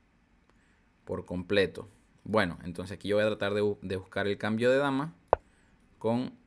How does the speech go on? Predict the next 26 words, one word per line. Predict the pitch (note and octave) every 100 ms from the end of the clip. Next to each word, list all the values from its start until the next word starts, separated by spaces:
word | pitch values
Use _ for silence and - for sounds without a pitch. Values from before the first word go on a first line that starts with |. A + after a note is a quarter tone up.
| _ _
eh, | - F#2 F2+ E2+ E2+ F#2+ - _ _ _ _ - -
doble | G2 G#2+ F2+
ataque. | E2 - - - _ _ _ _ _ _ _ _ _ _ _ _ _ - - _
Pero | F#2+ F#2
se |
me | F2+
escapó | F2+ F#2 F2
esta | F2+ A2+
jugada. | C3 C3+ D#3+ D3 F#3 - _ _ _ _ _ _ _ _ _ _ - -
Entonces, | - E2+ F2 F2+ F#2 F2 F2 - - - - - - -
bueno, | F#2+ F2
le | E2+
di | F2
un | F#2
poco | G2+ G#2
de | G2+
contrajuego. | A#2 A#2 A#2 A2+ A2+ G#2+ A2+ C3+ - _ _ _ - _ _ _ _ _ _ _ _ _ _ _ _ _ - - - _ _ _ _ _ _ _ _
Y | G2+
ahora | G2+ A#2+ D#3+ -
hay | A#2 C3
que | -
ver | D3+ D#3
cómo | - C#3+ D3+
jugar, | C#3 C3 C3+ A2
¿no? | A#2+ F#3
Porque | G3+ G2 - F#2+ F2 F2+